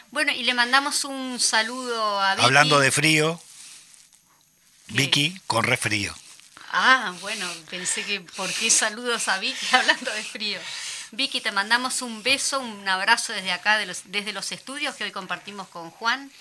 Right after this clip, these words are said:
Speaker 1: Juan Landaco acá y María José Pedraja, quien les habla.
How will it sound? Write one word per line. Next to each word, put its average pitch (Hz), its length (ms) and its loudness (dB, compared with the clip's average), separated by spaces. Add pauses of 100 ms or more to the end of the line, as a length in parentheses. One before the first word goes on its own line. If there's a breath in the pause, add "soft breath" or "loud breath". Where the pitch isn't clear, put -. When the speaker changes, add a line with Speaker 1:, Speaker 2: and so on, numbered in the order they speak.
(360 loud breath)
Speaker 1:
Juan 196 220 -8
Landaco 190 420 -4
acá 196 300 -4
y 240 80 -14
María 165 260 -10
José 175 280 -12
Pedraja, 190 520 -2
quien 240 280 -2
les 208 180 -4
habla. 262 400 0